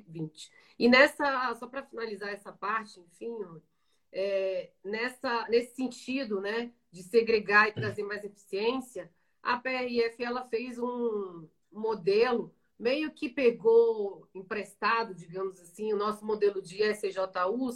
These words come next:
e ela trouxe pra ela também, por meio de relo-, de resolução, um modelo de eixos temáticos.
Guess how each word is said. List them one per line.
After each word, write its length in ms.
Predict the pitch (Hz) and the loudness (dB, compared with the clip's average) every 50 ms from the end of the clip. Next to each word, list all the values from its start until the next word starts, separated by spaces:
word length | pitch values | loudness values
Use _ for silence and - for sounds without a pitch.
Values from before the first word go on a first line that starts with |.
| - - _ _ _ _ _ - | -8 -16 _ _ _ _ _ 0
e 40 | 220 | 4
ela 200 | 233 240 240 240 | 4 4 4 2
trouxe 300 | - 240 240 240 240 - | 0 -2 -4 -4 -4 -4
pra 280 | - 247 240 220 214 | -2 0 2 2 2
ela 280 | 208 226 226 240 240 240 | 2 0 0 0 0 0
também, 600 | 233 214 208 202 202 208 226 247 262 233 - - _ _ _ | -2 -4 -2 0 0 2 2 2 2 0 -4 -6 _ _ _
por 140 | 196 196 | -6 -2
meio 140 | 202 202 202 | 0 -2 -2
de 120 | 196 - 214 | 0 0 0
relo-, 300 | 208 202 202 202 - - | 0 0 -2 -4 -4 -6
de 200 | - 170 170 185 | -14 -10 -8 -8
resolução, 720 | 180 180 175 175 190 180 185 180 - - 208 208 220 214 - _ _ _ _ _ | -6 -6 -8 -8 -10 -10 -10 -14 -10 -6 -6 -4 -4 -6 -10 _ _ _ _ _
um 120 | - 220 240 | -2 0 4
modelo 420 | 262 254 240 233 233 233 240 254 | 6 6 6 8 8 6 6 4
de 160 | - - 233 | -4 -6 -6
eixos 380 | 262 262 247 254 262 - 247 - | -2 0 0 0 -2 -6 -14 -4
temáticos. 840 | _ 277 277 269 254 240 226 226 226 - - _ 165 160 - - | _ 0 2 4 8 8 8 8 6 2 -8 _ -20 -20 -20 -20